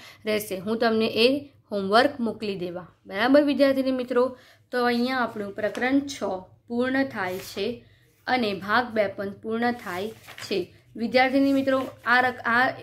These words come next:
દાખલાઓ એવા છે જે તમને બહુ જ આસાનથી આવડશે, but તમને એમાં ઘડિયાની ખૂબ જ જરૂર પડશે. તો ચાલો વિદ્યાર્થીની મિત્રો, મળીએ નેક્સ્ટ લેક્ચરમાં સાતમા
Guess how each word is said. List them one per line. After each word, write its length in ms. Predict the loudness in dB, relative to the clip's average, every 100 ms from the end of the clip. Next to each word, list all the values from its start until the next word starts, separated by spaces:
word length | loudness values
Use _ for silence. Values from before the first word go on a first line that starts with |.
| -18 -6
દાખલાઓ 560 | -2 -2 0 2 2 0
એવા 260 | 0 2
છે 160 | 0 -2
જે 120 | -6
તમને 340 | -4 -4 -4 -4 -2
બહુ 160 | 0
જ 40 | 0 -2 -14 _ _ _ _ -20 _ _
આસાનથી 580 | 4 4 6 6 8 6
આવડશે, 460 | 4 4 0 -2 -4
but 180 | -2 -4
તમને 480 | -4 -4 -2 -2
એમાં 260 | -2 0 0
ઘડિયાની 460 | 0 -2 -2 0 -2
ખૂબ 320 | -4 -2 0
જ 100 | 0
જરૂર 540 | 0 0 4 4 2 -6 -20 _ -8
પડશે. 460 | -6 -6 -10 -14 -16 _ _ -18
તો 80 | -6
ચાલો 280 | 0 2 2
વિદ્યાર્થીની 560 | 0 2 2 0 -2
મિત્રો, 380 | -2 -4 -2 -2 -4 _ -12
મળીએ 320 | -8 -6 -4
નેક્સ્ટ 440 | -2 -2 -4 -2
લેક્ચરમાં 720 | -2 -2 -4 -2 0 0 -2 -10 _ _ _
સાતમા 680 | -6 -6 -4 -2 0 -2